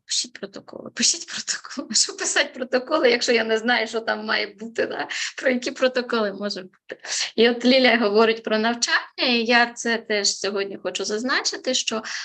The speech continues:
уже в липні у нашому клубі стартує курс, великий курс, півторарічний, з консультування.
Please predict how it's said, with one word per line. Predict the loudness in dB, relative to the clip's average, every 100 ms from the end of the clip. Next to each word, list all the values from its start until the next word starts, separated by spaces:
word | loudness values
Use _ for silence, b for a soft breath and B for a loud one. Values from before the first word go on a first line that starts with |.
| B
уже | 2 2 2 -2
в | -4 -4 -2 0
липні | 0 -2 -2 -8 -8
у | -6
нашому | -2 0 0 -2 -6
клубі | -4 -4 -4
стартує | -6 -8 -8 -6 -6
курс, | -6 -4 -4 -4 -4
великий | -2 0 0 -2 -6
курс, | -6 -8
півторарічний, | -8 -8 -4 -2 -2 -2 -2 -2 -4
з | -6
консультування. | -6 -6 -6 -8 -4 0 2 2 0 -2